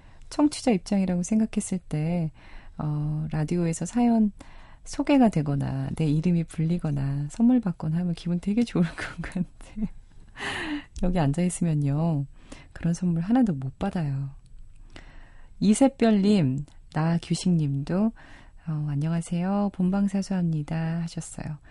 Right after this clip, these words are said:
조효정님이요. "청주 조효정입니다.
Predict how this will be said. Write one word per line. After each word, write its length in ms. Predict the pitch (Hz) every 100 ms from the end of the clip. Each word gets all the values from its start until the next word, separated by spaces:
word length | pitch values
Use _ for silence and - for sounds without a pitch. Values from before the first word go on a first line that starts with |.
| - -
조효정님이요. 1200 | - 190 220 208 185 156 135 131 175 190 131 135 147 - - - -
"청주 400 | - 277 269 262
조효정입니다. 1120 | - 202 208 190 170 147 139 135 156 151